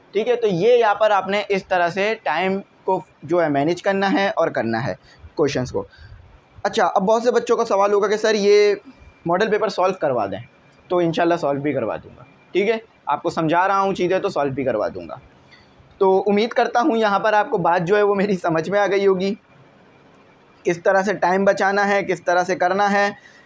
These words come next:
पाँच में से दस questions कितने करने हैं, क्या करना है, बता दिया। अच्छा, देखें ये ज़रूरत क्यों पेश आई। अ, देखें अक्सर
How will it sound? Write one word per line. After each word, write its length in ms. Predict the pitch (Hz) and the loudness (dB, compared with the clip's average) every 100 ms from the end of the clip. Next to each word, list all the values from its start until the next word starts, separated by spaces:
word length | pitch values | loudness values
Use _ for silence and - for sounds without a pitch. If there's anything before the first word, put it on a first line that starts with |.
| _ _ _ | _ _ _
पाँच 280 | 196 208 208 | 2 2 0
में 100 | 208 | -2
से 120 | 220 | 2
दस 200 | 190 196 | 2 2
questions 340 | 208 202 196 | 0 0 -2
कितने 260 | 202 202 208 | -4 -4 -2
करने 240 | 202 196 202 | 0 0 0
हैं, 200 | 202 196 | 0 -2
क्या 200 | 180 170 | -2 0
करना 220 | 175 175 | 0 0
है, 60 | 160 | -2
बता 220 | 127 107 | -2 -4
दिया। 220 | 92 78 - - | -4 -8 -10 -8
अच्छा, 200 | 160 233 | -2 0
देखें 200 | 220 247 | 2 2
ये 140 | 240 208 | 2 2
ज़रूरत 340 | 175 185 208 | 4 4 2
क्यों 120 | 196 | -2
पेश 240 | 180 160 151 | 0 -2 -2
आई। 160 | 110 117 _ _ _ _ - _ | -6 -8 _ _ _ _ -20 _
अ, 160 | 143 143 | -4 -2
देखें 380 | 180 190 226 220 - 170 | -2 -2 0 0 -2 -6
अक्सर 540 | 165 214 202 208 196 | -2 0 2 2 -2